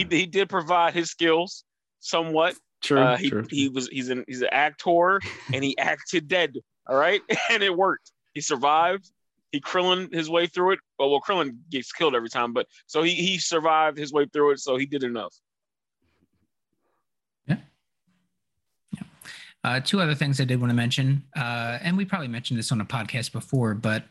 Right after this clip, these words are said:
Speaker 3: a few years before Shang-Chi came out, before, or a couple of years before, uh, Simu Liu was cast, tweeted at Marvel, <laughs> like, "Hey,
Speaker 1: Yeah.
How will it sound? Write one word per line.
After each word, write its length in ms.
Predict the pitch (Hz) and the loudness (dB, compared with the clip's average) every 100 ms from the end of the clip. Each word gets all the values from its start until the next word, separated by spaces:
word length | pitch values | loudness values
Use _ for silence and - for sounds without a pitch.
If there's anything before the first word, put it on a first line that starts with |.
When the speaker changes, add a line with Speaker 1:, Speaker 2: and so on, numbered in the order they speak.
| - - _ _ | -20 -20 _ _
Speaker 3:
a 80 | 135 | -2
few 180 | 135 147 | 0 0
years 320 | 135 139 135 | 2 2 2
before 720 | 139 131 143 135 131 131 131 - _ | 0 0 2 2 2 2 -2 -6 _
Shang-Chi 840 | - 139 135 127 139 135 135 135 _ _ _ _ _ _ - | -2 0 0 -2 0 0 -2 -6 _ _ _ _ _ _ -4
came 200 | 143 135 | 0 2
out, 200 | 135 131 | 0 -4
before, 580 | - 135 135 131 127 131 - _ - | -4 0 0 0 -4 -8 -12 _ -6
or 100 | 117 | -6
a 60 | 110 | -2
couple 220 | 151 117 | -2 -2
of 60 | 113 | -4
years 240 | 104 107 | -4 -4
before, 380 | 120 - 110 110 110 127 | -6 -4 -2 -2 -4 -4
uh, 300 | 104 104 104 104 | -2 -2 -2 -2
Simu 300 | - 127 113 | -2 0 0
Liu 120 | 113 | 0
was 120 | 107 | -2
cast, 500 | - 120 127 - - _ _ | -2 -4 -4 -8 -14 _ _
tweeted 280 | - 135 120 | -2 0 2
at 80 | 123 | 0
Marvel, 420 | 117 117 131 135 131 - _ _ _ _ | 0 0 0 -2 -2 -14 _ _ _ _
<laughs> 480 | _ _ _ _ - | _ _ _ _ -6
like, 140 | 110 | 0
"Hey, 100 | 101 | 4
Speaker 1:
Yeah. 440 | 139 131 87 82 | 6 4 2 -2